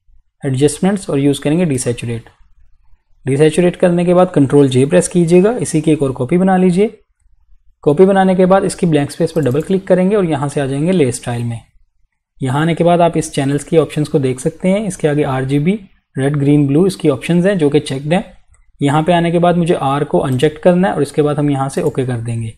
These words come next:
अब आप अपने कीबोर्ड की मदद से, देखिए कीबोर्ड की एरो की, की मदद से मैं इसको लेफ्ट की तरफ लेके जाऊँगा थोड़ा सा। आप लेफ्ट या राइट दोनों तरफ लेके जा सकते हैं। ये देखिए मैं इसको तीन दफ़ा प्रेस करता हूँ और लेफ्ट की तरफ लेके जाऊँगा,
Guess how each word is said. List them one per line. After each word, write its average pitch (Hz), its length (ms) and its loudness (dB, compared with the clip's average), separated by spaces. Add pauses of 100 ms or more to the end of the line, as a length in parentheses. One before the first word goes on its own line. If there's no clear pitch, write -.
(1040)
अब 160 140 2
आप 180 100 6
अपने 185 200 2
कीबोर्ड 175 420 2
की 202 100 0
मदद 180 220 4
से, 196 240 4
देखिए 165 280 2
कीबोर्ड 165 420 2
की - 120 -4
एरो 147 220 2
की, 180 160 0
की 180 80 0
मदद 170 200 2
से 175 140 -2
मैं 175 120 0
इसको - 200 -4
लेफ्ट 151 240 0
की 185 80 2
तरफ 175 260 0
लेके 165 200 0
जाऊँगा 170 260 -2
थोड़ा 170 220 -2
सा। 190 140 -2 (480)
आप 156 160 0
लेफ्ट 165 260 2
या 190 180 4
राइट 180 160 4
दोनों 151 260 2
तरफ 175 200 0
लेके 165 220 0
जा 165 140 2
सकते 160 280 -4
हैं। 180 80 0
ये 160 60 0
देखिए 147 340 -4 (760)
मैं 139 140 -10
इसको 151 280 -2 (600)
तीन 147 180 0
दफ़ा 165 200 2
प्रेस 160 240 0
करता 165 280 -2
हूँ - 400 -8
और 123 140 -6
लेफ्ट 131 240 -6
की 165 80 2
तरफ 170 240 2
लेके 170 220 0
जाऊँगा, 180 320 0